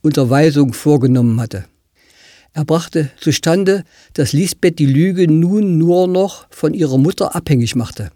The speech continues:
Die alte Papenbrock hatte ungefähr verstanden, was der Mann und Krespal ihr vortrugen. Aber dann fühlte sie sich wichtig in der Gelegenheit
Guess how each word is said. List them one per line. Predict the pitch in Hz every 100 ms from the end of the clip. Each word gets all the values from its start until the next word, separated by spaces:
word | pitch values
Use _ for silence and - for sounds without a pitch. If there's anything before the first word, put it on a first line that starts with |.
| _ _ _ _ _ _ _ _ _
Die | - -
alte | 165 -
Papenbrock | 147 131 156 190 165 165 165 156
hatte | 139 -
ungefähr | 180 170 - 165
verstanden, | 143 - - 139 160 185 156
was | 131 -
der | 120
Mann | 120 131 170
und | - 143
Krespal | - 131 - - 139 139
ihr | 147
vortrugen. | - 190 196 - 135 110 98 92 - _ _ _ _
Aber | 180 175
dann | 151 185 190
fühlte | - 190 180 170
sie | 160 175 165 165
sich | - 151 - - -
wichtig | 175 180 - 190 - -
in | 156
der | 147
Gelegenheit | 135 147 180 196 180 180 180